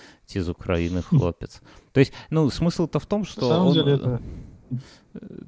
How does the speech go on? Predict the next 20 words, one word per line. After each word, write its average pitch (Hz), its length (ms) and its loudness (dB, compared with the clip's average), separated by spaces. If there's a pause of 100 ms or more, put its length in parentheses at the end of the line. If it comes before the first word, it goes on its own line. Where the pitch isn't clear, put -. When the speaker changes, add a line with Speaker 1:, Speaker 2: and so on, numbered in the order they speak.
(320)
Speaker 1:
да, 123 240 0
Speaker 2:
на - 20 0
Speaker 1:
ну, 117 100 4
Speaker 2:
самом 135 200 6
Speaker 1:
ну. 143 60 6
Speaker 2:
деле 127 160 6
язык — 113 680 2
это, 104 580 -2 (100)
это, 110 600 2
это 110 260 2
все, 101 200 -8
это, 104 580 0 (240)
это, 101 240 -4
это 117 180 0
инструмент, 123 640 4
который 95 840 0 (240)
очень 127 320 2
давно 107 360 4
используется 95 800 0
для, 87 600 0